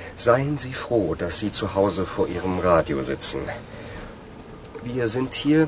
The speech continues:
in einer Wohnanlage in Rostock. Sie müssen sich eine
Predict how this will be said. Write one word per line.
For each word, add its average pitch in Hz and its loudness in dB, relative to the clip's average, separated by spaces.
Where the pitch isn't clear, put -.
in 120 -2
einer 110 4
Wohnanlage 90 2
in 98 0
Rostock. - 2
Sie 110 2
müssen 147 10
sich 147 0
eine 120 -2